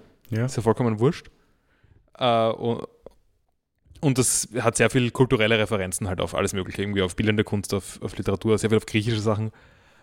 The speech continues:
Speaker 2: Ähm, es gibt auch Dinge, die, ähm, also, es ste-, also ich bin grad auf der Wikipedia-Seite, da steht
Speaker 1: Ja.
Speaker 2: auch sowas wie "Readers familiar with Ludwig Witt-, Ludwig,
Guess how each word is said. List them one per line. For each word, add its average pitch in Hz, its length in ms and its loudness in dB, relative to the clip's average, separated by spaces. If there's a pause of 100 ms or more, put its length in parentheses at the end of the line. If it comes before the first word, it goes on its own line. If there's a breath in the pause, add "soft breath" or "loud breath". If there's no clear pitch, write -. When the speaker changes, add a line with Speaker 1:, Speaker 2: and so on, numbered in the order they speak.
(160 soft breath)
Speaker 2:
Ähm, 98 360 0 (1200 soft breath)
es - 160 2
gibt - 260 0
auch 160 160 2
Dinge, 190 300 2
die, 156 420 0 (720)
ähm, 117 460 0 (920)
also, 131 180 2 (1800 loud breath)
es 156 160 2
ste-, - 220 -4 (100)
also 139 200 4
ich 156 120 -2
bin 175 140 2
grad 151 100 6
auf 127 80 -4
der 131 100 0
Wikipedia-Seite, 170 440 2
da 151 60 0
steht 147 160 0
Speaker 1:
Ja. 139 60 4
Speaker 2:
auch 131 40 0
sowas 143 240 2
wie 127 240 2 (160)
"Readers 156 260 2
familiar 151 320 2
with 135 140 -4
Ludwig 147 260 -4
Witt-, - 240 -4
Ludwig, 139 480 2